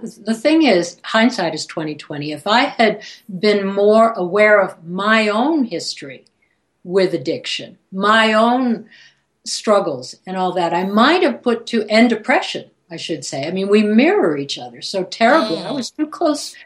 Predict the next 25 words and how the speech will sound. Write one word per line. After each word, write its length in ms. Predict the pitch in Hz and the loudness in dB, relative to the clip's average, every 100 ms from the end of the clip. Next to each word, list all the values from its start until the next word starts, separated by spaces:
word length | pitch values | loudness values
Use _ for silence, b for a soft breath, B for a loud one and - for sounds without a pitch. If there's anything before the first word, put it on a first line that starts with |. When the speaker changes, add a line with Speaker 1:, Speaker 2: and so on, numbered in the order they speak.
| _ | _
Speaker 1:
to 80 | 262 | -6
see. 480 | 233 - 370 143 - _ - | -2 2 2 0 -6 _ -8
I 100 | 208 | 2
was, 280 | 220 220 - | 2 2 -2
I 100 | 208 | -4
couldn't 260 | 226 240 214 | 0 2 2
see 100 | 190 | -2
the 80 | 170 | -2
forest 320 | 185 175 - | -4 -4 -6
for 80 | 165 | -10
the 80 | |
trees. 320 | 160 180 151 - B B B B B - | -10 -8 -8 -10 B B B B B -4
If 200 | 208 233 | 0 4
I 140 | 247 | 4
had 280 | 294 262 - | 4 0 2
been 260 | 208 202 | 0 0
more 380 | 202 202 208 202 | 0 2 4 2
in 240 | 202 190 185 | 0 -2 -4
tune 640 | - 277 277 220 170 165 - | -2 2 2 2 -2 -10 -4
with, 320 | 185 185 - 190 | -4 -4 -10 -4
with 300 | 185 151 143 | -2 -2 0
that, 420 | 202 233 190 - | 2 4 2 -2
I 120 | 190 | -8
might 280 | 196 208 226 | -4 0 0
have, 180 | 220 | 0